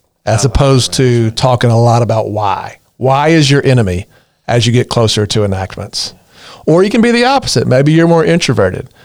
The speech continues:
Speaker 1: Maybe you don't use very many
Speaker 2: That's right.
Speaker 1: words. That can be risky too, 'cause that can also not get very clear.
Speaker 2: That's right.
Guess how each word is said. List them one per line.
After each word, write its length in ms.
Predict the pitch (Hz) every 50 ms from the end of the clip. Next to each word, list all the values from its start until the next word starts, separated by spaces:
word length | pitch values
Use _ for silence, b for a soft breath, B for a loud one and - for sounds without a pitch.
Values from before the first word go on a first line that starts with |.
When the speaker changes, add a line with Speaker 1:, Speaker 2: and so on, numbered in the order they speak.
| B B B B B B B B -
Speaker 1:
Maybe 180 | - 131 135
you 100 | 139 151
don't 280 | 143 156 165 185 - -
use 180 | 131 120 113
very 240 | 123 113 104 101 101
many 200 | 98 98 95 92
Speaker 2:
That's 100 | 92 92
right. 100 | 92 92
Speaker 1:
words. 300 | 95 95 - - - -
That 200 | - - 135 131 -
can 120 | 143 135
be 140 | 131 127 123
risky 420 | 120 127 117 - - - 120 110
too, 240 | - - 160 156 -
'cause 200 | - - 117 110
that 180 | 123 120 123 -
can 240 | - 123 117 113 -
also 460 | - 117 135 151 151 - - 113 110
not 240 | 113 113 107 107 110
get 160 | 92 98 101
very 200 | 98 95 90 90 90
clear. 420 | - - 110 95 92 95 - - _
Speaker 2:
That's 200 | 107 - - -
right. 100 | 87